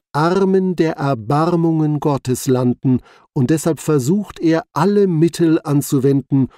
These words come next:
um sie nicht in ihr Kämmerlein gehen zu lassen. Zu dem einen sagt er, „Du bist zu gut dafür“, zu dem anderen,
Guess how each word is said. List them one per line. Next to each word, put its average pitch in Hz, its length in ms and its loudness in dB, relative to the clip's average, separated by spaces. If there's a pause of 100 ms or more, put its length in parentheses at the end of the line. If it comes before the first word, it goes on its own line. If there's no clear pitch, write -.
(340)
um 131 180 0
sie 123 200 -2
nicht 127 520 0
in 156 260 0
ihr 147 220 -2 (160)
Kämmerlein 127 840 0
gehen 123 340 2
zu 123 180 -2
lassen. 117 460 -2 (680)
Zu - 160 -4
dem 131 140 2
einen 156 380 2
sagt 139 380 -2
er, 135 360 0 (840)
„Du 131 260 0
bist - 340 -6
zu 123 260 -4
gut 160 360 -4
dafür“, 120 560 -4 (480)
zu 139 160 0
dem 127 160 2
anderen, 147 560 2